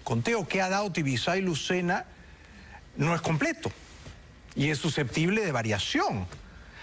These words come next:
a favor de él o a favor de Capriles. Porque decía, "Cuidado, cuidado, que aparecen más votos, sa-, saco más votos yo, medio millón más".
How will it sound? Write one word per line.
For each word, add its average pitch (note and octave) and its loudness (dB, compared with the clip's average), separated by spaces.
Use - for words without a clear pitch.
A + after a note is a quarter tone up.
a B2 2
favor A2+ 2
de C#3+ 4
él C4 -4
o - 2
a - -2
favor G2 2
de F#2 2
Capriles. - -2
Porque A2+ 2
decía, D3 2
"Cuidado, E3 2
cuidado, A3+ 2
que C#4 0
aparecen G3+ 2
más G#3 2
votos, C4+ -2
sa-, G#3 2
saco G3+ 0
más G3 2
votos G#3 2
yo, B3 2
medio A#3 2
millón G#3+ 2
más". E4 -2